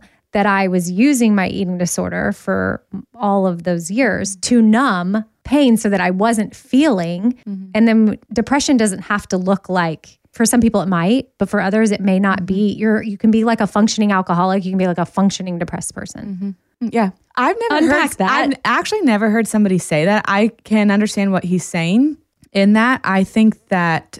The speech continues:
Speaker 2: I see eating disorders more as they can be, like, best friends with depression. They could exacerbate depression. Um, depression can exacerbate an eating disorder.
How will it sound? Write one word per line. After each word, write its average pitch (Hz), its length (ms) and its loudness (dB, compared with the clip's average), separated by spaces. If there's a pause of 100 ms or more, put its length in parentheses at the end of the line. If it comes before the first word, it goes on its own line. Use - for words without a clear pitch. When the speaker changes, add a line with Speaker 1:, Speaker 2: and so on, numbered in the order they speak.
(140)
Speaker 2:
I 180 320 0
see 170 640 0 (160)
eating 185 180 2
disorders 170 600 -2 (420)
more 180 600 2
as 156 460 -2
they 160 120 -2
can 160 100 -8
be, 160 100 -4
like, 147 140 -4
best 147 200 -8
friends 175 200 -6
with 190 180 -6
depression. 240 580 0
They 165 100 -2
could 165 320 -8
exacerbate 202 580 -2
depression. 202 720 -2 (400)
Um, 165 160 -2
depression 170 340 -4
can 165 240 -12
exacerbate 165 460 -6
an 160 100 -8
eating 202 220 2
disorder. 190 520 0